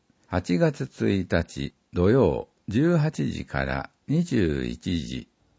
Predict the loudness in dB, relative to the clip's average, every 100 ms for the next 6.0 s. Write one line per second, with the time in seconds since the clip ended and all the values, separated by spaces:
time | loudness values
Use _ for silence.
0 | -2 0 0 2 2 2 0 0 2 2
1 | 4 4 4 2 -2 -8 _ _ _ -8
2 | 0 2 4 2 4 6 4 2 -2 -6
3 | _ _ _ _ _ _ _ 2 2 4
4 | 2 2 2 2 2 2 2 0 0 0
5 | -4 -2 -2 0 -2 -2 -4 -4 -6